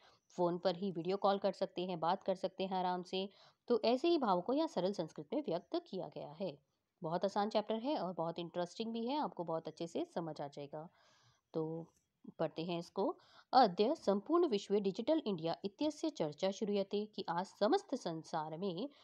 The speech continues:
डिजिटल इंडिया, डिजी भारतम इत्यस्य चर्चा, यह चर्चा जो है सुनाई देती है। "अस्य पदस्य कः भावः", इस पद का, इस शब्द का, पद मतलब शब्द,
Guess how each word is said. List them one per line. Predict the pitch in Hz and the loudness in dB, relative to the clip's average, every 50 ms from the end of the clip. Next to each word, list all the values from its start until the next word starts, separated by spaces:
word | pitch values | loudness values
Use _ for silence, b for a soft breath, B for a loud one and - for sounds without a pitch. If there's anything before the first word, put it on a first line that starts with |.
| b b b b - | b b b b 0
डिजिटल | 156 180 170 - - 226 226 226 262 269 294 294 - - | 0 0 2 2 2 2 4 4 4 4 4 2 0 -2
इंडिया, | 180 160 151 139 151 170 196 175 160 151 | -4 -6 -6 -4 0 2 2 2 2 -2
डिजी | 180 170 - 220 233 226 | -6 -8 -6 -4 -4 -4
भारतम | 175 165 160 156 160 - - 214 185 175 190 247 254 - - | -4 -4 -4 -6 -6 -2 -2 0 0 0 -2 -6 -8 -8 -8
इत्यस्य | - 226 - - 285 285 285 - - 320 - | -8 -6 -2 0 0 0 0 0 -2 -2 0
चर्चा, | - - 175 160 151 - - 185 156 160 b b b b b b b - | 0 -2 -2 -2 -2 0 0 0 0 -2 b b b b b b b -6
यह | 165 160 156 196 226 | -4 0 2 0 2
चर्चा | - 202 175 - - 170 160 | 2 0 -2 0 -2 -4 -4
जो | - 170 156 | -6 -6 -6
है | 175 202 | -6 -6
सुनाई | - - 254 262 269 277 | -4 -2 0 0 0 2
देती | 262 269 254 - 240 226 | 0 0 -2 -2 -4 -4
है। | 214 214 220 226 b b b b b b b - | -4 -4 -6 -6 b b b b b b b 2
"अस्य | 220 254 - - 381 370 | 2 4 4 4 4 6
पदस्य | - 339 294 277 277 277 - 320 302 | 6 6 6 6 6 4 2 -2 -2
कः | 302 - 262 262 330 330 | 2 2 4 4 4 4
भावः", | 277 - 185 170 151 147 160 156 208 190 - - - | 4 2 -2 -4 -4 -4 -4 -2 -2 -2 -2 -2 -4
इस | 214 240 - | -6 -6 -2
पद | _ 247 226 208 214 - | _ 2 2 2 2 0
का, | - 262 - - - | 0 0 0 0 -2
इस | 196 180 | -4 -4
शब्द | - - 185 160 156 151 165 | -2 0 0 0 0 -2 -4
का, | - 185 151 139 - _ _ | -4 -2 -4 -4 -6 _ _
पद | 180 170 165 165 | -4 -4 -2 -2
मतलब | 190 196 196 - 359 349 | -2 -2 0 0 -2 -2
शब्द, | - - 190 170 - _ - 247 370 | -2 -2 -4 -4 -2 _ 0 0 0